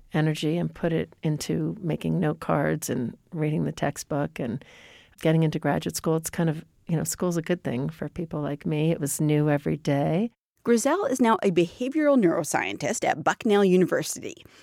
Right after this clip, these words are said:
Speaker 2: And the addictive part of her personality, she says, it goes back about as far as she can remember.
Speaker 1: I think my first drug may have been reading. So I had a desire to escape my experience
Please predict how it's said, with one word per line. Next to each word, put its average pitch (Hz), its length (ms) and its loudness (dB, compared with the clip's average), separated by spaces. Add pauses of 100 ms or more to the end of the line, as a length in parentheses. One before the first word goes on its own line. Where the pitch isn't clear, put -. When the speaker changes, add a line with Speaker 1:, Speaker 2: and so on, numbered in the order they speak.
(220)
Speaker 2:
And 240 160 6
the 285 120 4
addictive 330 640 -2
part 180 240 2
of 180 80 -4
her 170 100 0
personality, 226 600 0
she 233 180 -2
says, 240 380 2 (400)
it - 120 -12
goes 330 240 -2
back 214 380 -2 (160)
about - 320 -6
as 302 100 0
far 214 200 2
as 185 100 2
she 202 100 -2
can 180 180 4
remember. 165 580 4 (240)
Speaker 1:
I 202 100 2
think 302 260 -4
my 156 200 -2
first - 480 -4
drug 220 340 0
may 180 220 4
have 165 140 2
been 151 240 0
reading. 170 540 -2 (300)
So - 380 0 (100)
I 196 140 0
had 220 380 2
a 208 60 4
desire 170 640 0
to - 200 -4
escape - 500 0
my 156 160 -2
experience 170 920 0